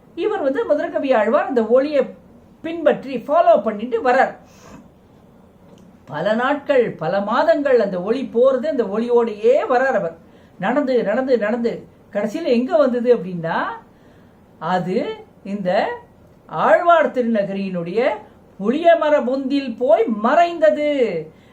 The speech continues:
நேரா கொண்டு வந்து அவரும் அந்த ஒளியை பின்பற்றிண்டே வந்திருக்காரோ இல்லையோ, மதுரகவி ஆழ்வார் அங்க வந்து நிக்கிறார்.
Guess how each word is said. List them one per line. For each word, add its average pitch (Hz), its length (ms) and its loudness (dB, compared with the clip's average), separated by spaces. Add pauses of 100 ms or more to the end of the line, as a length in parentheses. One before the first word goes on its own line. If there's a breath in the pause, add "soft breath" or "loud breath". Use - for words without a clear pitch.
(100)
நேரா 349 360 2
கொண்டு 311 280 -2
வந்து 311 160 -4
அவரும் 339 280 2
அந்த 285 160 4
ஒளியை 269 340 2
பின்பற்றிண்டே 294 680 -2
வந்திருக்காரோ 302 540 2
இல்லையோ, 330 260 0
மதுரகவி 311 500 0
ஆழ்வார் 277 300 2
அங்க 339 280 -4
வந்து 359 180 -4
நிக்கிறார். 269 440 -2